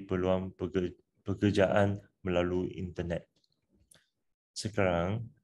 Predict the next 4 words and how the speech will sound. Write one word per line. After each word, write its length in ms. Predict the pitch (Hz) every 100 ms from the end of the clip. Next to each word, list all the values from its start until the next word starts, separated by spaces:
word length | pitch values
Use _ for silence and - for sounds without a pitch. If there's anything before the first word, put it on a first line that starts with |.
| _ -
saya 320 | - 117 117 -
akan 480 | 107 110 104 95
membincangkan 800 | 90 90 87 98 95 98 95 95
tentang 480 | - 90 92 92 92